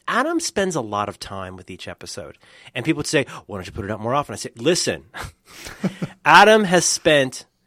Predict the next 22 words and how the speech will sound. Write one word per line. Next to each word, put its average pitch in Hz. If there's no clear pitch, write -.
double-digit 151
numbers 120
of 104
hours 101
on 107
a 104
single 113
episode 101
of 92
You 110
Look 98
Nice 98
Today." 92
You 143
said, 214
you, 170
you, 170
God 190
bless 208
you, 170
the 131
listener. 127